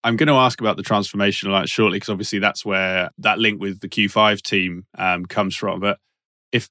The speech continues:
if I'm not gonna start some sort of political crisis here, Stefan, why, why wouldn't you send a German team to France and why wouldn't you send a French team to Germany?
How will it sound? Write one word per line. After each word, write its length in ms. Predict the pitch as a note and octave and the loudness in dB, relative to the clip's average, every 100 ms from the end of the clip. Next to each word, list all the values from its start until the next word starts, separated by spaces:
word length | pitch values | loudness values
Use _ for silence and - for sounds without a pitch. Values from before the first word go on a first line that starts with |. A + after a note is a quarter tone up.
| - | -4
if 140 | A#2+ | 2
I'm 140 | A#2+ | 4
not 200 | B2+ C3+ | 4 4
gonna 160 | - A2 | 0 -2
start 380 | - A2+ G2+ - _ - | -2 0 0 0 _ -8
some 300 | - A2 G2 | 0 0 2
sort 180 | A2 | 0
of 60 | G2 | 0
political 360 | G#2 G2+ - G2 | -2 -4 -6 -6
crisis 440 | G2+ G2+ - - | 0 0 -2 -8
here, 100 | F#2 | -8
Stefan, 420 | - G2+ G2+ F2+ | -6 -6 -4 -2
why, 120 | G2+ - | -2 -4
why 360 | G#2+ A2 C3 C#3 | -4 2 4 4
wouldn't 240 | B2+ A2 | 0 -2
you 60 | A2 | -4
send 180 | A2 | -4
a 60 | G2+ | -4
German 320 | F#2+ G2+ G2 | -4 -2 -2
team 220 | F2+ G2 | -4 -6
to 100 | F2+ | -6
France 400 | - G#2 F#2+ F2 | -8 -2 -2 -4
and 220 | G2 F#2 - _ | -10 -12 -12 _
why 200 | - G#2 | -4 0
wouldn't 180 | G2 F#2 | 2 0
you 60 | F#2+ | -6
send 180 | F#2+ F#2 | -8 -10
a 40 | |
French 320 | - F#2+ F2+ | -8 -8 -8
team 220 | - F#2+ | -6 -6
to 120 | F#2 F2 | -6 -4
Germany? 480 | F#2+ F2 E2+ - | -4 -4 -6 -14